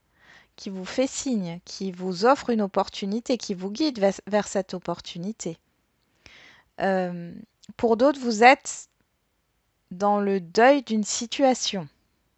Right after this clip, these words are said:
Pour d'autres encore ici, euh, il y a un manque affectif.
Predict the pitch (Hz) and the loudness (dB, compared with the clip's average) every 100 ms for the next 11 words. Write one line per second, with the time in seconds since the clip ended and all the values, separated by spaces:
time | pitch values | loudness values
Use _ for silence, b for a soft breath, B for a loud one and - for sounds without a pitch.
0 | _ _ _ _ _ _ _ _ _ _ | _ _ _ _ _ _ _ _ _ _
1 | _ _ - 190 196 233 - 214 - 214 | _ _ -6 -4 -2 -4 0 -2 2 0
2 | 202 - - 196 196 262 _ _ _ _ | 0 -6 -10 -10 -10 -12 _ _ _ _
3 | _ _ _ b b b b b _ _ | _ _ _ b b b b b _ _
4 | - 147 175 175 175 55 - - - - | -12 -8 -6 -6 -8 -12 -14 -18 -20 -20
5 | - _ _ - b b b b b b | -20 _ _ -20 b b b b b b
6 | b b _ _ _ _ _ _ B B | b b _ _ _ _ _ _ B B
7 | B B - 202 190 220 220 214 - - | B B -2 0 0 -2 -2 -4 -4 -10
8 | - 196 - - | -12 -16 -16 -20